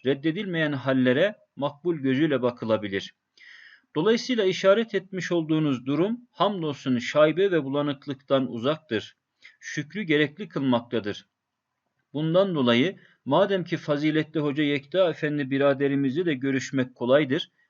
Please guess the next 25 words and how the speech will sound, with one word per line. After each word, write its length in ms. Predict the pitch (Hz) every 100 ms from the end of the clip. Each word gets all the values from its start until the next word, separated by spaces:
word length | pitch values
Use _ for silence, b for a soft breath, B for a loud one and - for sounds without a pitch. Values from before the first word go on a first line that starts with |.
| _ 156
bazen 320 | 190 170 151
onunla 340 | 156 156 151
sohbet 440 | 143 147 139 143 143
ederek 440 | 160 180 113 - _ _
fikir 280 | - 135 180
alışverişinde 840 | 170 151 - 135 135 131 131 160 143
bulununuz. 640 | 120 113 101 95 - - _ _ _ -
Çünkü 280 | 208 175 143
o 160 | 170
zatın 440 | 175 151 139 180 180
tecrübelerine 800 | 156 143 135 139 135 127 127 117
ilave 340 | 127 131 127
olmak 420 | 123 120 180 180
üzere 400 | 143 123 101 87 b b b
ilmi 360 | 127 131 165 151
güçleri 440 | 127 - 143 170
de 100 | 135
mükemmeldir. 880 | 120 120 123 117 127 147 107 98 - _ _ -
İnşallahü 720 | 156 - 135 127 120 120 117
Teala 640 | - 117 113 117 160 190 - _
faydadan 540 | _ 117 110 110 135 135
hali 440 | 104 107 104 107
olmaz. 640 | 98 98 107 - 98 - _ _ b b b b b b
Cenab-ı 400 | 135 175 226 208
Allah 500 | 185 170 185 196 _